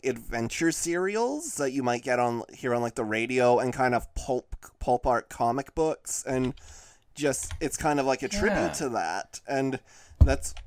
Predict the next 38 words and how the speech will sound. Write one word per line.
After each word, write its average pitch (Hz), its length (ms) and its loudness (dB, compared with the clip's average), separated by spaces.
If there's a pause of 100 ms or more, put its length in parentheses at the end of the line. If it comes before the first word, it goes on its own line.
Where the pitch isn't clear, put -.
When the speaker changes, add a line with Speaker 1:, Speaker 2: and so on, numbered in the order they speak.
(220)
Speaker 1:
so, 139 240 2
of 135 100 2
course, 143 280 0
like, 139 140 -2
it 139 120 -6
kind 143 200 0
of 135 80 -2
hit 147 80 -2
that 131 180 2
sweet 143 220 -6
spot 131 260 -2
for 117 120 -6
me, 139 260 -4
'cause 131 200 -6
it's - 200 -6
just 127 240 -4
this 143 200 -10 (520)
interesting 135 500 -4
period, 127 880 -4
again, 127 380 -6
you 120 80 -8
know, 120 280 -6 (160)
the 135 120 -8
idea 120 400 0
of, 120 40 -6
like, 120 160 -4
pre-World 123 540 -6
War 117 240 -4
One 113 600 -6 (140)
stuff 117 400 -6
that's - 340 -10 (580)
kind 131 280 -2
of 120 200 -2 (120)
inspired 127 460 2
by 120 140 2
old 117 260 -2
World 113 500 -2
Fair 110 680 -4